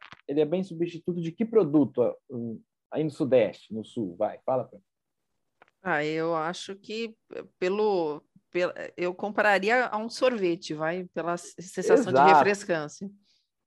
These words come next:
Speaker 1: Perfeito, é um sorve-, é um bem substituto ao sorvete,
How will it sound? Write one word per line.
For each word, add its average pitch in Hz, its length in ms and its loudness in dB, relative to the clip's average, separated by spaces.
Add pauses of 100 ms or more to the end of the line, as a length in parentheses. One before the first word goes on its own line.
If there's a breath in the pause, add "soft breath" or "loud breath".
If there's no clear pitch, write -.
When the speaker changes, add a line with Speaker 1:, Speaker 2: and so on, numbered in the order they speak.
(160)
Speaker 1:
Perfeito, 196 600 4
é 117 40 0
um 127 80 -2
sorve-, 202 400 0
é 156 100 2
um 190 140 0
bem 147 300 -2
substituto 170 640 -8
ao 131 60 -4
sorvete, 196 580 -4